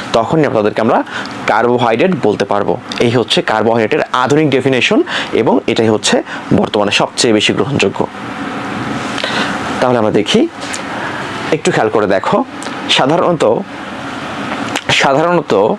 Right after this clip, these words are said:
কোনো একটা কার্বোহাইড্রেটের নাম যখন তুমি দেখবা, তাহলে খেয়াল করবা নামের শেষে সাফিক্সে ওজ এই কথাটা যুক্ত আছে। গ্লুকোজ, ফ্রুক্টোজ, গ্যালাক্টোজ,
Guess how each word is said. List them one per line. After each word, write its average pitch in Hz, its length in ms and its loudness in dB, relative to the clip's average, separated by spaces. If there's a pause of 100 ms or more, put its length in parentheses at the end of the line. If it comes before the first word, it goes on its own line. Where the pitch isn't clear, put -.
(500)
কোনো 143 220 4
একটা 151 160 -2 (120)
কার্বোহাইড্রেটের 143 720 2 (100)
নাম 135 140 2 (120)
যখন 139 240 0
তুমি 117 220 2
দেখবা, 117 280 2 (1120)
তাহলে 123 200 0
খেয়াল 151 220 2
করবা 113 240 4 (380)
নামের 151 280 2 (100)
শেষে 101 320 2 (560)
সাফিক্সে 147 560 2 (440)
ওজ 127 260 4 (720)
এই 143 120 4
কথাটা 127 280 2
যুক্ত - 160 -2 (140)
আছে। - 180 -4 (640)
গ্লুকোজ, 127 420 4 (920)
ফ্রুক্টোজ, 131 480 2 (880)
গ্যালাক্টোজ, 139 500 2